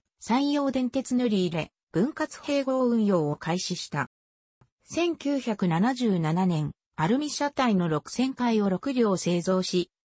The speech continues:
六千一階の中間のアルミ車二両を組み込んで、アルミ車体のみの八両編成が蘇生された。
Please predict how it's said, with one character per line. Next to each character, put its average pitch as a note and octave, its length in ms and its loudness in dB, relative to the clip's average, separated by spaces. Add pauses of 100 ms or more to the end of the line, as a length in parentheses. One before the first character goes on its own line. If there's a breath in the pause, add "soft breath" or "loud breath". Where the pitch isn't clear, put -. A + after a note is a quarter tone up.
六 F#3 200 -2
千 C4+ 320 0
一 F3+ 160 0
階 A#3 280 0
の A#3 180 -2 (240)
中 C#4+ 220 0
間 C4+ 320 -2
の B3 100 2
ア B3 80 2
ル C4+ 140 -2
ミ C#4+ 100 -2
車 G#3+ 160 -2
二 G3+ 140 2
両 A3 320 0
を D#3 80 -2
組 F3+ 240 0
み G3+ 40 -6
込 G3+ 180 0
ん F3+ 60 2
で、 D3+ 220 -2 (180 soft breath)
ア E3 120 0
ル A#3+ 120 0
ミ D4+ 120 -2
車 C#4+ 160 -2
体 C4+ 200 -2
の C4+ 140 -2
み B3 120 2
の F#3+ 100 2
八 F3 320 -2
両 B3+ 240 0
編 C4 240 -4
成 G3 180 -2
が C#3+ 140 -4
蘇 C#3 120 -6
生 G3 220 0
さ F#3 160 -2
れ F3 140 -2
た。 - 240 -6